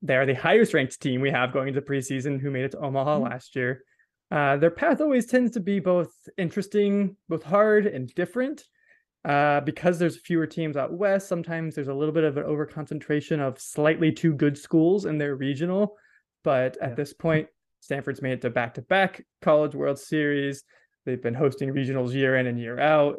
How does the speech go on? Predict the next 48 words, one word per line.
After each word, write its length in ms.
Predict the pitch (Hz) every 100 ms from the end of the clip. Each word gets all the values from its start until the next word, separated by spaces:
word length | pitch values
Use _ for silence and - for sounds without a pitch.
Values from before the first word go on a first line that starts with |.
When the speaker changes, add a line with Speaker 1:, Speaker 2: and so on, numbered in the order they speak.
| -
Speaker 1:
It'd 140 | 143
be 60 | 127
kind 200 | - 123
of 40 |
surprising 540 | - - 139 151 143 147
if 120 | 139
they 180 | 143 131
weren't 340 | 151 135 127 127
hosting 320 | 151 139 143
a 40 |
regional, 400 | 131 135 135 131
hosting, 400 | 127 123 - 123 120
probably 440 | - 127 127 131 127
hosting 340 | 135 127 -
a 60 | 165
super 320 | - 151 147
regional. 640 | 135 127 139 135 135 131 - _ _ _
Stanford 320 | - 160 156 151
does 140 | 143
really 240 | 123 135 123
well 240 | 123 120
at 160 | 127 131
home. 440 | 120 117 117 120 _
So 480 | - 127 120 123 -
I 60 | 135
think 220 | 156 - - 143
definitely 460 | 156 151 165 165
making 260 | 156 156 156
it 80 | 147
back. 260 | 147 147 147 _ _ -
I'll 80 | 127
put 200 | - 131
it 120 | 127
at 100 | 123
Stanford. 840 | - 156 139 131 143 135 131 131 _ _ _ -
I 60 |
think 180 | 147 135
other 160 | 135 135
teams 460 | 135 139 135 127 - -
I 60 |
would 140 | 127 -
put 160 | 131
in 80 | 127
that 160 | 120 120
conversation 720 | 127 123 123 117 123 139 123
probably 300 | - 170 143
is 80 | -
Arkansas. 720 | 123 113 120 117 123 117